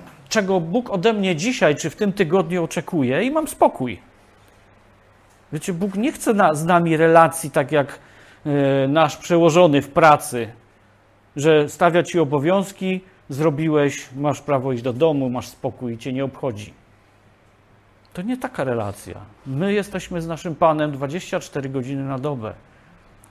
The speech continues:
I mamy te pewne obowiązki, ale też, e, błogosławieństwa, które On nam daje. To nie jest relacja: „Zrobiłem swoje, niech Bóg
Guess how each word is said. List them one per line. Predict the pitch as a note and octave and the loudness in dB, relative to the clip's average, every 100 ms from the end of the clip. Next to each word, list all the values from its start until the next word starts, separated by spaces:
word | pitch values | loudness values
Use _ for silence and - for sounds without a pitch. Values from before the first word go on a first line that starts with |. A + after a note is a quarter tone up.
| _ _ _ _ _ - - | _ _ _ _ _ -18 -6
I | D3+ | -2
mamy | F3 F3+ F#3 | -2 -2 -2
te | F3+ D3+ - F3+ | -2 -4 -6 -4
pewne | F3 F3+ E3+ D3+ | -4 -2 -6 -6
obowiązki, | C3+ B2 C#3+ E3 - - C#3+ | -6 -4 -4 -4 -8 -8 -6
ale | B2+ C3+ | -2 -4
też, | B2+ C3+ - - _ _ _ _ _ - | -4 -8 -8 -16 _ _ _ _ _ -10
e, | B2+ B2 B2 | -6 -4 -4
błogosławieństwa, | B2 C3 C#3 - C#3 F3+ A3 - C#3 | -4 -4 -4 -4 -2 -2 -4 -4 -4
które | - B2 A#2+ | -4 -6 -4
On | A2+ A#2 | -4 -6
nam | A2+ | -6
daje. | A2 G#2 G2 F2+ - _ _ _ _ _ _ _ _ _ _ _ _ _ _ _ _ _ _ - - | -6 -8 -8 -12 -16 _ _ _ _ _ _ _ _ _ _ _ _ _ _ _ _ _ _ -20 -6
To | E3 | -4
nie | A3+ | -2
jest | A3 D3 - | -2 -2 0
relacja: | C#3+ D#3 D3+ C#3 - C3+ B2+ B2 B2 C3+ | 4 6 6 4 0 2 4 2 -4 -10
„Zrobiłem | C3+ D3 D3+ D#3+ C3 | -4 -4 -2 -4 -4
swoje, | - - C#3+ B2+ A#2 A2 A#2 - _ _ - _ _ _ _ | -8 -4 -2 0 -2 -4 -10 -20 _ _ -20 _ _ _ _
niech | C#3 D3 B2 | -4 -4 -4
Bóg | A#2+ C#3 - | -2 -4 -4